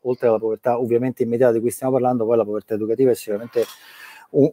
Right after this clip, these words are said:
una drammaticità. Allora, cercherei di spiegare innanzitutto in che cosa consiste la povertà educativa, che non è semplicemente, eh, l'accesso alla scuola, ma anche, io leggo i dati dell'istat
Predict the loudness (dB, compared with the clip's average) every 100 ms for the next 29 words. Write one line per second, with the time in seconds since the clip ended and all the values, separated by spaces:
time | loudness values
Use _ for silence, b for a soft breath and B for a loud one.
0 | 4 6 6 4 4 6 6 6 4 4
1 | 6 8 8 6 2 4 4 4 4 4
2 | 4 0 -2 0 2 2 4 4 4 0
3 | -2 -4 0 0 2 0 0 -2 0 0
4 | 2 2 2 2 0 -2 -6 -8 -6 -2
5 | 0 0 -2 2 4 2 b b b -2
6 | 2 4 6 4 4 4 4 2 2 2
7 | 2 2 6 8 8 6 4 0 0 0
8 | 0 0 -2 _ _ _ -2 2 4 4
9 | 4 4 4 0 0 -2 -4